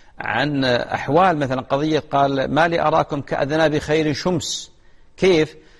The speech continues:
كان بعض الناس إذا سلم يقول: "السلام عليكم ورحمة الله"، ثم يقول: "السلام عليكم"، قال: "هذه كأذناب خير شمس، لماذا تحرك؟" فهذا إخراج للصلاة عن، عن، عن روحها،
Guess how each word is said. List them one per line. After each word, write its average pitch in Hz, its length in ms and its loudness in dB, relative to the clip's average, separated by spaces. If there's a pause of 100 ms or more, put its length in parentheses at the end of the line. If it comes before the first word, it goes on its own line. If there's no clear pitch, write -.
(140)
كان 147 220 0
بعض 147 220 0
الناس 147 300 -2
إذا 135 140 -2
سلم 151 540 0 (520)
يقول: - 180 -4
"السلام 135 480 0
عليكم 127 440 0
ورحمة 113 320 -6
الله"، 92 260 -6 (960)
ثم - 60 -12
يقول: - 160 -10
"السلام 127 460 0
عليكم"، 123 360 0
قال: 139 280 -6
"هذه 151 140 -6
كأذناب 160 560 -4
خير 147 300 -2
شمس، - 440 -12
لماذا 170 340 2
تحرك؟" 135 460 -6 (1200)
فهذا 147 640 -4
إخراج 160 460 -2
للصلاة 135 480 0
عن، 135 280 -4 (680)
عن، 110 300 -6
عن 110 240 -4
روحها، 127 560 2